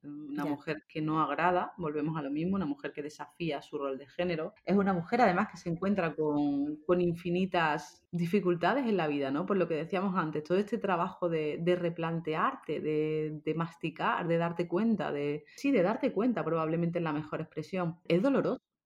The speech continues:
Speaker 1: es difícil, no es fácil. Y bueno, y te hace vivir la vida con una cierta incomodidad, con una piedra en el zapato. A veces es más cómodo no tener las gafas, esa es la realidad.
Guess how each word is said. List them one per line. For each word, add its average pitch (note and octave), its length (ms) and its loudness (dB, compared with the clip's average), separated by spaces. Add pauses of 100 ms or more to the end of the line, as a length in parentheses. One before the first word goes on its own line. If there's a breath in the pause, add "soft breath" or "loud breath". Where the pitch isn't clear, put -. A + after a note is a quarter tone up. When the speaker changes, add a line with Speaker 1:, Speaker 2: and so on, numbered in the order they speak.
Speaker 1:
es F#3 100 -2
difícil, F3+ 680 -4
no F3 140 0
es G#3+ 100 0
fácil. - 720 -4
Y - 80 2
bueno, F3+ 340 6
y G3+ 60 0
te F#3+ 140 0
hace F3+ 200 2
vivir G3+ 260 6
la G3 160 4
vida G#3 260 2
con F3 160 -2
una G3 140 0
cierta G3 280 0
incomodidad, D3+ 540 0
con D#3+ 140 -2
una A3 200 2
piedra G#3 300 0
en E3+ 60 0
el C#3 180 -2
zapato. C#3 360 -2
A C#3+ 40 2
veces E3+ 280 0
es C4 60 2
más B3 180 2
cómodo A#3 320 0
no D#3 140 0
tener D#3 260 -2
las D3 180 -2
gafas, - 540 -10
esa F3+ 220 -4
es F#3+ 60 2
la E3+ 100 4
realidad. D#3 480 2